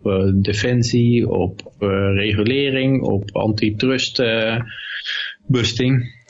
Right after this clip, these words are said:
Eh, maar die, daar hebben we het dan niet over. Hij zegt het kranti-, krankzinnige machtsconcentratie bij multinationals. Maar dat komt ook alleen maar door regulering. Als je heel veel regulering maakt, kunnen alleen hele grote bedrijven overleven. Want kleine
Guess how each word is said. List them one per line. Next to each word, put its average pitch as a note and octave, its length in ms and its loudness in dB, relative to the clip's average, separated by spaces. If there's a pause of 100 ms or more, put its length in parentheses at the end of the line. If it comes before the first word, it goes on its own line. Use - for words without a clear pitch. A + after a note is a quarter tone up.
(200)
Eh, A2 320 -2
maar A#2 220 0
die, B2 120 0
daar A#2 80 -2
hebben A#2 180 -2
we A#2+ 40 -2
het A#2+ 100 -2
dan A2+ 80 -2
niet G2+ 140 0
over. A2 220 0
Hij C3 120 0
zegt A#2+ 180 -4
het B2 200 -4
kranti-, B2 540 -2 (260)
krankzinnige B2 580 0
machtsconcentratie B2+ 720 -2
bij A#2+ 120 2
multinationals. B2 640 -2
Maar B2 200 0
dat E3 180 -4
komt D#3+ 320 -2
ook G3 200 0
alleen D#3 340 0
maar A2 340 -2
door C#3+ 220 2
regulering. A#2+ 580 -2
Als A2+ 100 -2
je B2+ 60 -2
heel D#3+ 220 0
veel C#3 180 0
regulering C3+ 560 0
maakt, G#2+ 260 -4
kunnen C#3+ 200 -2
alleen D3+ 240 0
hele C#3+ 240 0
grote C3+ 280 0
bedrijven A#2 380 0
overleven. G#2 460 0
Want F#2 160 -6
kleine C3+ 480 -2